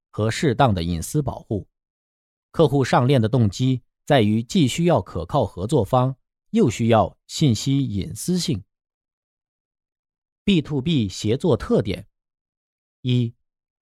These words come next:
B to B业务强调职业精神。B to B业务的开展有专业门槛的要求，从业者必须具备专业知识和职业精神，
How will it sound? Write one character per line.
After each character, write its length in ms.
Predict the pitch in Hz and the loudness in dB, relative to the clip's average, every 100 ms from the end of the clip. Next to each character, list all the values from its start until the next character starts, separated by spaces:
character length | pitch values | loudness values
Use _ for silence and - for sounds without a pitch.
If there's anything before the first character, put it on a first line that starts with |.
| _ _ _ _ | _ _ _ _
B 160 | 220 185 | -2 2
to 120 | 160 | 2
B 220 | 160 139 | 4 4
业 160 | 156 165 | 6 6
务 160 | 120 101 | 4 2
强 260 | - 104 | -2 0
调 200 | 165 131 | 2 0
职 260 | 92 - 113 | 0 -2 0
业 180 | 196 101 | 2 2
精 220 | 151 165 | 0 0
神。 300 | - 73 87 _ _ _ _ _ _ _ _ _ _ _ - | -2 -8 -12 _ _ _ _ _ _ _ _ _ _ _ 0
B 120 | 214 | 2
to 160 | 175 196 | 4 4
B 180 | 180 | 4
业 120 | 131 123 | 6 4
务 120 | 110 | 4
的 120 | 101 | 0
开 240 | - 160 | -2 -2
展 300 | 156 104 76 - _ | 0 0 0 -8 _
有 240 | 123 113 | 2 2
专 240 | 107 196 202 | 4 2 4
业 140 | 143 | 2
门 160 | 87 107 | 2 -2
槛 180 | 113 87 | -4 -4
的 80 | |
要 200 | 87 110 | -2 -2
求， 260 | 117 80 - _ _ _ _ _ _ _ - | -2 -6 -12 _ _ _ _ _ _ _ 2
从 180 | 165 | 6
业 100 | 196 | 6
者 180 | 131 117 | 6 4
必 140 | 135 139 | 4 0
须 160 | 160 | 0
具 180 | 151 135 | 0 0
备 180 | 123 104 | 2 0
专 220 | 175 196 | 2 2
业 140 | 139 | 2
知 220 | 92 180 196 | 2 0 0
识 260 | - 87 _ _ | -2 -8 _ _
和 200 | 117 131 | 0 0
职 220 | 107 147 | 0 2
业 160 | 190 | 2
精 220 | 104 147 165 | 2 0 0
神， 320 | 78 78 | -2 -6